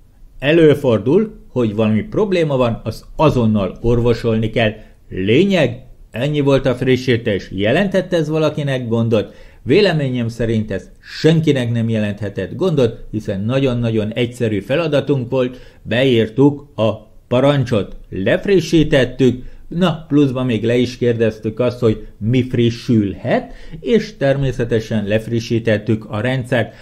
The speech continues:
Átgondoltuk, hogy upgrade vagy full upgrade-et szeretnénk használni. Én alapvetően a full upgrade-et szeretem használni. Miért? Mert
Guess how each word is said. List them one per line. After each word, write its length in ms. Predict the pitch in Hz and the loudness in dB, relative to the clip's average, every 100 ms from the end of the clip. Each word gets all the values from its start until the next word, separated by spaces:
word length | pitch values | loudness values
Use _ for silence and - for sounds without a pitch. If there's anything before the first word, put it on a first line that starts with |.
| - - - | -18 -16 -6
Átgondoltuk, 1000 | 135 165 151 139 135 131 120 127 117 | -2 0 0 0 2 2 2 0 -2
hogy 240 | 117 107 - | -2 -4 -4
upgrade 580 | - 120 170 190 180 147 156 | -4 -2 0 2 2 0 0
vagy 300 | 156 160 - | 0 0 -6
full 300 | - 294 143 - - | -2 0 0 -2 -6
upgrade-et 640 | 127 113 107 117 110 107 | -4 -2 2 2 4 2
szeretnénk 640 | - 123 113 110 - 110 113 | -2 -2 0 -2 0 0 0
használni. 680 | 123 160 160 135 120 113 - - - | 0 0 -2 -4 0 -2 -2 -12 0
Én 260 | 151 127 117 | 2 2 2
alapvetően 680 | 147 139 123 120 113 120 113 | 2 2 2 0 2 0 0
a 140 | 110 | -2
full 420 | 107 - 135 110 - | -2 2 2 2 0
upgrade-et 640 | 113 104 104 104 101 101 | -4 -2 0 2 2 -2
szeretem 480 | - 107 101 - 101 | -2 -2 0 -2 -4
használni. 720 | 104 180 214 180 151 147 139 - - - | -2 -2 -2 -4 -2 0 0 -2 -14 -6
Miért? 480 | 120 214 185 160 | 0 2 2 0
Mert 340 | 147 151 135 | -4 -4 -6